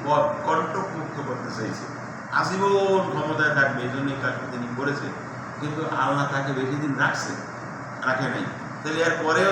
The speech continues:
যারা আসবে, তারাও যদি এই নীতি অবলম্বন করে, আল্লাহ তাদেরকে এরকম ঘাড় ধাক্কা দিয়ে বের করে দেবে। এই কারণে জামাত ইসলামী, ইসলামী সমাজ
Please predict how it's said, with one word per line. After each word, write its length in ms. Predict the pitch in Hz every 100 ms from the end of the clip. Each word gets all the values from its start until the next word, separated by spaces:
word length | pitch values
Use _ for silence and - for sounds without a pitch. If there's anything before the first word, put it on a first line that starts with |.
| 196
যারা 160 | 196 196
আসবে, 240 | 196 196 214 - - - -
তারাও 280 | 147 170 190 196
যদি 160 | 202 196 185
এই 60 | 190
নীতি 200 | 202 214 202
অবলম্বন 460 | 196 202 202 220 208
করে, 160 | 220 233 226 - - -
আল্লাহ 200 | 165 170 160
তাদেরকে 300 | 143 180 185
এরকম 180 | 170 156 120
ঘাড় 180 | 139 147
ধাক্কা 240 | 139 - -
দিয়ে 140 | 175 156
বের 140 | 135 131
করে 140 | 123 110
দেবে। 180 | 120 123 - - - - - - -
এই 80 | 151 147
কারণে 240 | 135 131 131
জামাত 240 | 123 131 139 147
ইসলামী, 360 | - - 127 123 - - - - 123
ইসলামী 320 | 135 143 143 -
সমাজ 260 | 156 185